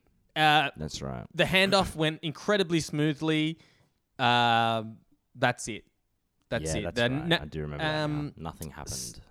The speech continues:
Speaker 1: nothing happened. So that all just went well. No hiccups. Um, uh, they slip back down the spiral staircase, their hearts as light as their hands.
Speaker 2: Their
Speaker 1: I don't really
Speaker 2: hearts
Speaker 1: get
Speaker 2: as
Speaker 1: that.
Speaker 2: light as their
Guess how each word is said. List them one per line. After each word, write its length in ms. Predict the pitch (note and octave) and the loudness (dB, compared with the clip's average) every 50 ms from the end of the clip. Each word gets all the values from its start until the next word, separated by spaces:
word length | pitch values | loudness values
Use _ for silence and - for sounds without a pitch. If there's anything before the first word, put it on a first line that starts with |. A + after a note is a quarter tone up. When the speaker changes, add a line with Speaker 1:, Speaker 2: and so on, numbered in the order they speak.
| _ _ - | _ _ -4
Speaker 1:
nothing 320 | - D#3+ E3+ F3 D#3+ F3+ D#3 | 2 4 4 4 4 2 0
happened. 300 | C#3 C#3 B2+ C3+ C3 A#2+ | 2 0 0 0 -2 -2
So 120 | - C#3 C#3 | -2 0 2
that 200 | C#3 D#3 E3+ - | 2 2 4 2
all 120 | F3 D#3 | 0 0
just 200 | C#3 D3 C3+ - | 0 -4 -4 -4
went 180 | C#3 C#3 C#3 C#3 | -4 -4 -4 -2
well. 380 | B2+ B2+ B2 B2 A#2+ B2 B2 - | -2 0 0 0 -2 -4 -6 -8
No 380 | C3+ C3+ C3 C#3 C#3 C#3 C#3 C3 | -10 -8 -6 -4 -4 -4 -4 -4
hiccups. 640 | - - A#2+ - B2 C#3 F#3+ - - - - - - _ - - - _ _ _ - | -6 -8 -4 -2 0 0 0 -2 -4 -8 -10 -10 -14 _ -20 -20 -20 _ _ _ -4
Um, 760 | D3+ C#3 C#3 C3+ C3+ C3+ C3+ C3 C3 C3 C3 C3 C3 B2 - - _ _ _ _ _ _ _ _ _ _ _ _ _ _ _ - - _ _ _ _ _ | -2 0 0 2 2 0 0 0 -2 -2 -4 -6 -8 -10 -12 -14 _ _ _ _ _ _ _ _ _ _ _ _ _ _ _ -18 -18 _ _ _ _ _
uh, 1200 | - B2 B2 B2 B2+ B2+ B2+ B2+ B2 B2 A#2+ A#2+ A#2+ A#2+ B2 B2+ B2+ B2+ B2 B2 B2 A#2+ A#2+ B2 | -6 -6 -4 -4 -2 -2 -2 -2 -2 -4 -4 -4 -4 -4 -4 -4 -4 -4 -4 -6 -6 -6 -6 -2
they 120 | C3 D3+ - | 2 4 6
slip 300 | - - B3 C#4+ - - | 6 6 4 0 2 2
back 180 | G#3 G#3 - | 2 2 4
down 160 | - G#3 F#3+ | 2 2 2
the 60 | F3+ - | 2 0
spiral 360 | - - E3 D#3 D#3 D#3 C#3+ | 0 4 4 6 6 4 2
staircase, 720 | - - - - E3+ F3+ F3 - - E3+ E3 E3+ - - | 0 -2 0 2 2 2 2 2 2 2 2 2 0 2
their 140 | E3+ E3 D3+ | 2 2 2
hearts 500 | - A2+ - E3+ F3 G3 A3 - - - | 0 -2 -2 0 0 0 -2 -2 -4 -4
as 200 | - D#3+ C#3 C#3 | -2 -4 -4 -2
light 280 | C#3 C3+ D3 D#3 E3+ - | 0 4 4 4 4 2
as 140 | D#3 C3+ | -2 -2
their 180 | - D3 C#3 C3+ | 0 0 0 0
hands. 760 | B2 - - C3+ C3 C3 A#2+ A2 G#2 G2+ - - - - - - _ _ _ - - - _ _ _ _ _ _ _ _ _ _ _ - - - | -2 -2 -2 0 0 0 0 -2 -4 -8 -10 -12 -12 -12 -12 -14 _ _ _ -20 -20 -20 _ _ _ _ _ _ _ _ _ _ _ -20 -20 -20
Speaker 2:
Their 120 | - - - - - | -18 -18 -18 -12 -6
Speaker 1:
I 100 | - A#2+ | -2 0
don't 140 | E3 G3+ G3+ | 0 0 2
really 160 | G3 F3+ E3 | 2 2 0
Speaker 2:
hearts 240 | D3+ B2+ A#2 B2+ D3 | 0 -2 -4 -2 0
Speaker 1:
get 200 | E3 F3+ F#3+ - | 2 2 2 0
Speaker 2:
as 240 | - - - E3+ E3 | -2 -4 -4 -4 -4
Speaker 1:
that. 40 | - | -4
Speaker 2:
light 260 | D#2+ D#2+ F2 F#2 F#2 | -4 -4 -2 -2 -4
as 140 | F#2 F2+ - | -6 -8 -8
their 140 | - E2+ | -8 -8